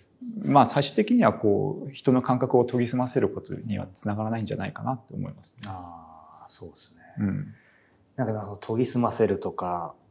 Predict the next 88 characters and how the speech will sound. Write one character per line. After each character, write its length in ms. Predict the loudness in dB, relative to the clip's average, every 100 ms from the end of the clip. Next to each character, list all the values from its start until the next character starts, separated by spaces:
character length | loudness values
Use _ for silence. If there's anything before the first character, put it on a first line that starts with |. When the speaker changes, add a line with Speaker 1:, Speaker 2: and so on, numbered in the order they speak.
| _ _ _ _ _ _ 6
Speaker 1:
ね、 280 | 8 8 4
ま 100 | 4
あ、 20 |
デ 140 | 6
ジ 100 | 6
タ 120 | 4 2
ル 60 |
の 60 | 2
話 300 | 0 0 2
も 80 | 0
出 120 | 0
て 80 | -2
き 60 |
ま 80 | -8
し 40 |
た 40 | -2
け 60 |
ど、 40 | 0
や 60 |
っ 20 | 0
ぱ 40 |
り、 60 | 0
や 60 |
っ 20 | 2
ぱ 60 |
り 60 | 10
デ 100 | 12
ジ 80 | 12
タ 80 | 8
ル 80 |
と 100 | 10
ア 60 | 10
ー 40 | 10
ト 80 |
っ 80 | 2
て 80 | -2
い 20 |
う 40 | 2
と、 480 | 4 4 2 -10 2
ま 100 | 4
あ、 20 |
Speaker 2:
う 40 | 4
ん。 160 | 2 -6
Speaker 1:
あ 180 | -6 -4
の、 240 | -6 -8 -12
月 220 | -4 2
並 120 | 4
み 60 | 4
で 80 | 2
す 100 | 0
け 60 | -6
ど、 80 |
そ 80 | -6
の、 160 | -12 -4
え、 220 | -2 2
エ 100 | 4
ヌ 80 | 6
エ 40 | 4
フ 160 | 2
テ 60 | 0
ィ 40 | -2
ー 20 |
の 180 | -2 4
ア 120 | 4
ー 40 | 6
ト 60 |
も 100 | 6
ね、 60 | 6
Speaker 2:
う 20 |
ん。 20 |
Speaker 1:
今 140 | 6 6
す 100 | 6
ご 80 |
い 20 | 6
騒 340 | 8 8 8
が 120 | 8
れ 100 | 4
て 160 | 0 -8
る 80 | -10
じ 80 |
ゃ 20 | -12
な 60 |
い 0 |
で 40 | -12
す 40 |
か。 80 | 0
確 220 | 2 6
か、 180 | 4